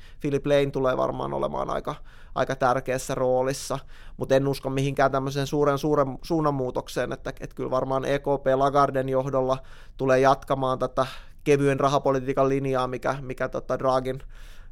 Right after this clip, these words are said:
ää, johdolla, tai mihin E K P on mennyt, että, että ehkä nämä saksalaisten toiveet siitä, että saataisiin sinne haukkajohtoon, joka sitten veisi E K P:tä johonkin muuhun suuntaan, niin, niin ne on kyllä, kyllä niin kuin,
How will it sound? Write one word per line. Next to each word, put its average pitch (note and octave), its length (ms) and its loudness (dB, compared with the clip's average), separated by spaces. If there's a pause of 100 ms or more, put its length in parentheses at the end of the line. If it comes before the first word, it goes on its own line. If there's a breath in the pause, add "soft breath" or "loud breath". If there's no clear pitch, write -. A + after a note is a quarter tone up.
ää, A#2+ 420 -6 (560)
johdolla, C3 500 2 (260)
tai A#2 120 -2
mihin B2+ 220 -6
E B2+ 120 0
K B2+ 40 -14
P C3 260 -2
on B2+ 80 2
mennyt, B2+ 400 -2
että, B2+ 260 -4
että B2 180 -6
ehkä B2+ 200 -6
nämä C3 120 0
saksalaisten C3+ 720 0 (220)
toiveet C3 560 4
siitä, C3 380 0
että C3+ 220 -6 (300 loud breath)
saataisiin C3 400 -2
sinne C3+ 180 -4
haukkajohtoon, C3 960 2
joka B2 200 -4
sitten C3 320 -6
veisi B2+ 200 0
E C3 100 4
K B2+ 40 -12
P:tä B2+ 380 0
johonkin C3+ 260 -2
muuhun C3+ 340 0
suuntaan, C3+ 560 -4
niin, C#3 220 -8 (340 loud breath)
niin B2 180 -8
ne B2+ 120 0
on B2+ 100 -2
kyllä, B2+ 360 -2 (320)
kyllä - 240 -6
niin B2 180 -8
kuin, C#3 220 -10